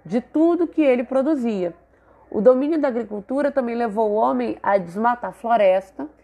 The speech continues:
e a desenvolver campos de plantio. Juntamente com o desenvolvimento da agricultura, veio também a domesticação de animais, que ajudava o homem no transporte de carga, né, na agricultura,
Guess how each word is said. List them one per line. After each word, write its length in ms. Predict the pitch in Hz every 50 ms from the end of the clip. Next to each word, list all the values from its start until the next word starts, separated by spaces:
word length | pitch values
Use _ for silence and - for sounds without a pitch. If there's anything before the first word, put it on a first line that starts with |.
| _ _ _ _ _
e 80 | 233 240
a 60 | 240
desenvolver 540 | 226 202 233 254 226 233 240 220 220 233 233
campos 360 | 233 - 226 226 226 247 220
de 80 | 214 226
plantio. 800 | 220 262 269 285 277 262 - - - 233 226 214 208 208 202 - _ _ _ - - _ _ _ - - - - - _ _ _ -
Juntamente 840 | 185 180 262 339 480 508 - 403 339 254 240 233 226 226 220 -
com 180 | - - 294 330
o 60 | 339
desenvolvimento 720 | 285 - 294 247 220 233 214 190 196 196 196 196 196 -
da 80 | 175 180
agricultura, 800 | 180 160 160 151 - _ 151 147 - 247 262 262 247 208 185 185 - - _ _ _ _
veio 280 | _ 160 208 220 240 247
também 340 | 247 240 202 180 180 196 233
a 60 | 240
domesticação 680 | 180 190 180 175 180 175 - - - - - - 165 160
de 100 | 147 160
animais, 640 | 165 196 220 220 214 196 185 185 180 185 185 180 - _ _ - - _ _ _
que 100 | _ 220
ajudava 500 | 196 190 165 190 185 175 170 175 170 180
o 100 | 185 185
homem 260 | 175 170 170 165 160 160
no 120 | 160 160
transporte 520 | - 170 160 156 - _ 165 165 - -
de 100 | 156 175
carga, 420 | 170 - 165 160 156 156 165 180 - _ _ _ _ _ _ _ _ -
né, 300 | 170 170 170 185 190 - - - - - _ _ _
na 120 | 185 202 208
agricultura, 880 | 175 175 170 160 - 226 233 214 - 233 226 214 208 202 196 196 202